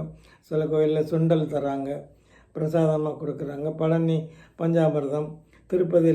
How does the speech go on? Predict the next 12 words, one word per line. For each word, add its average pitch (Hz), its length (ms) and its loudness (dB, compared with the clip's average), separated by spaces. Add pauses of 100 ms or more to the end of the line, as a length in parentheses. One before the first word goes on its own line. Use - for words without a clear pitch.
லட்டு, 151 300 0 (220)
அது 160 140 2 (100)
மாதிரி 180 300 2 (680)
ஒவ்வொன்றுக்கும் 190 640 2
ஒவ்வொன்று 175 360 2
இருக்கும்போது 160 560 0 (680)
அதுல 180 380 4
வந்து 202 180 2 (140)
ஊழல் 202 360 2
செஞ்சுட்டாங்கன்னா 165 760 0 (760)
அது 147 120 -2 (140)
பக்தர்களுக்கு 160 680 -2